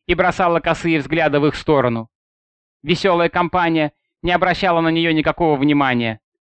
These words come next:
Они с интересом смотрели на колоритные лачуги, проплывавшие за окном, и обсуждали непривычное левостороннее движение.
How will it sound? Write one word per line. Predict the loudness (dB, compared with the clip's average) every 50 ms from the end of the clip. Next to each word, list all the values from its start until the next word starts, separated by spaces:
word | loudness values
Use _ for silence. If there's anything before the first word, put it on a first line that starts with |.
| _ _ _ -4
Они | -2 0 0 0
с | -2
интересом | -2 -2 0 0 0 0 0 -2 -2
смотрели | -2 -2 -2 -2 -2 0 0 0 0 0 -2 -2 _ _ _ -6
на | -4 -2 0
колоритные | 0 0 0 2 0 0 0 0 0 0
лачуги, | 0 0 -2 0 0 0 0 0 0 -2 -2 _ _ _ _ -4
проплывавшие | -2 -2 0 0 0 2 2 2 0 -2 -2 -4 -2
за | 0 0 0
окном, | 0 0 0 2 2 2 0 -4 _ _ _ _ _ _ -4
и | -2
обсуждали | -2 -2 0 0 -2 0 2 0 2 2
непривычное | 2 0 0 0 0 2 2 2 0 -2 -2 0 0 0 -2 -2 -4
левостороннее | -2 0 0 0 0 0 0 0 2 2 2 2 0 0
движение. | 0 0 -2 -2 0 -2 -2 -2 -2 -4 -6 -6